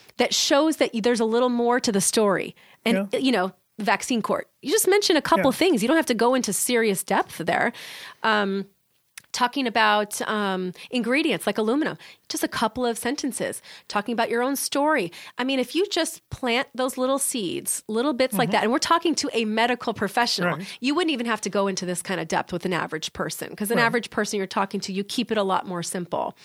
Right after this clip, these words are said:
Speaker 1: But even for somebody who has got that wall up,
Speaker 2: Mm-hmm.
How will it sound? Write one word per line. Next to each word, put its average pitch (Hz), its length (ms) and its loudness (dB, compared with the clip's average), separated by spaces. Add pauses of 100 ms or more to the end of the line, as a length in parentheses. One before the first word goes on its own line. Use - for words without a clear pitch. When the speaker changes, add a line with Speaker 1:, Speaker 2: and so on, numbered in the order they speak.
(540)
Speaker 1:
But 208 180 0
even 302 280 0
for 339 160 0
somebody 233 420 0
who 202 140 -2
has 190 240 -2 (240)
got 220 180 2
that 190 220 2
wall 202 320 2
up, - 280 -4 (200)
Speaker 2:
Mm-hmm. 160 260 -2